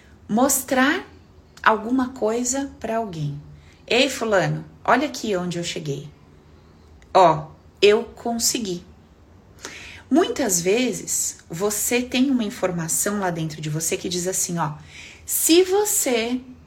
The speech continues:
conseguir passar nesse curso, ganhar esse salário, ganhar esse dinheiro, ganhar essa quantia de, tarará,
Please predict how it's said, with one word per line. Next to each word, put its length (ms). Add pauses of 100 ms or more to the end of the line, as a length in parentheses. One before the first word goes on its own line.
(440)
conseguir 720 (280)
passar 320
nesse 240
curso, 600 (460)
ganhar 260
esse 160
salário, 640
ganhar 260
esse 200
dinheiro, 440
ganhar 260
essa 180
quantia 400
de, 100
tarará, 640